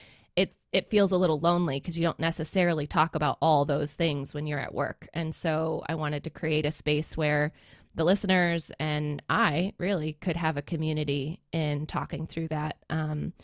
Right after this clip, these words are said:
and where we could really find inspiration in each other. Like, there's no one right way. There's no, there's no, there's not, um, only one answer to how you live this life as a working parent. It looks different for every single one of us.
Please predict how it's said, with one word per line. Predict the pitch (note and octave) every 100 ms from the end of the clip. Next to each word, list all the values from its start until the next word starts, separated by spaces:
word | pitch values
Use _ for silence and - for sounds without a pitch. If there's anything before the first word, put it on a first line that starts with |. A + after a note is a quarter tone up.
| - - - -
and | G#3
where | G#3 G#3
we | G3+
could | G3+
really | F#3+ A3 G#3+
find | F3+ F3+
inspiration | F3 E3+ - D3+ D#3 E3 D#3+
in | D3
each | C3+ -
other. | C3+ B2+ E3+ -
Like, | E3
there's | E3+ F3
no | F#3 F3+
one | E3+ E3
right | D#3 D#3+ -
way. | G3+ G#3+ A#3 -
There's | E3 E3+
no, | F3 D#3 - - - -
there's | F3
no, | E3+ E3+ - -
there's | F#3+ E3+
not, | F3 - _ _ -
um, | E3 D#3 C3+ A#2 - -
only | F3+ F3
one | E3 E3+
answer | - D#3 F#3 G3 G3
to | G3
how | F3+
you | E3 E3
live | E3 E3
this | E3+ -
life | E3 E3+ F3
as | F3
a |
working | D#3+ D#3+ D#3+ E3
parent. | E3+ E3+ F#3+
It | -
looks | - -
different | - C#3 F3 -
for | - -
every | D#3 D#3+
single | E3 D#3+ D#3
one | D3 E3+
of |
us. | G3+ A3+